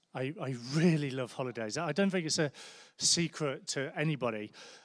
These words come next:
apart from one thing, mosquitoes. And, uh, honestly, I am that person. I don't know if you've ever stayed in a room and there's, like, flip-flop marks on the wall from somebody who has tried to splat the mosquito.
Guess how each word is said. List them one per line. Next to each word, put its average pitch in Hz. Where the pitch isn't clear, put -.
apart 202
from 160
one 151
thing, 104
mosquitoes. 127
And, 139
uh, 135
honestly, 180
I 185
am 196
that 180
person. 175
I 143
don't 165
know 165
if 156
you've 165
ever 147
stayed 156
in 147
a 143
room 147
and 123
there's, 123
like, 127
flip-flop 160
marks 120
on 127
the 123
wall 110
from 135
somebody 151
who 147
has 131
tried 151
to 135
splat -
the 131
mosquito. 123